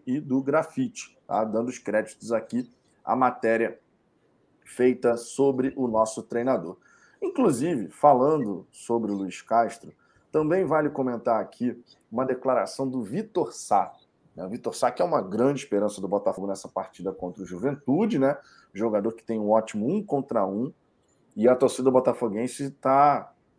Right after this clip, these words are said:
gostando bastante desse começo do jogador. Parece realmente ser um cara que vai nos ajudar bastante e entregar bastante nesse, nesse Campeonato Brasileiro e na Copa do Brasil. Ele que colocou uma meta ousada de doze a quatorze participações em gols,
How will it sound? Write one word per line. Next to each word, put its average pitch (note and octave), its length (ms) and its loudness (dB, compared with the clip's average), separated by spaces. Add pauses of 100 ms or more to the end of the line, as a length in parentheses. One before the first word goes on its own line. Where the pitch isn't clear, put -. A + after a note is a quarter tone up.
gostando A#2+ 400 0
bastante B2 560 -6
desse A#2 180 -6
começo A2 400 -6
do G#2 60 -8
jogador. A2 500 0 (300)
Parece A#2+ 420 2
realmente B2 420 0
ser B2+ 120 -4
um A2+ 60 -4
cara A2+ 260 0
que G#2 100 -14
vai G#2+ 140 -2
nos G#2 120 -4
ajudar G#2+ 300 0
bastante A2+ 640 -2
e C#3 60 -2
entregar C3+ 600 0
bastante G2 640 -4 (480)
nesse, A2+ 1120 0
nesse A2 220 -4
Campeonato A#2 400 2
Brasileiro C#3+ 500 2
e C#3+ 80 -2
na D3 120 2
Copa B2+ 280 -2
do B2+ 60 -4
Brasil. G2+ 340 0
Ele C3+ 240 4
que - 140 -20
colocou A#2 380 4
uma A2+ 120 6
meta G#2 300 2
ousada A2 640 4 (640)
de G#2+ 480 0
doze B2+ 540 8
a A#2 60 2
quatorze A#2 480 2
participações G#2+ 800 -2
em G#2+ 140 -4
gols, G2+ 480 -2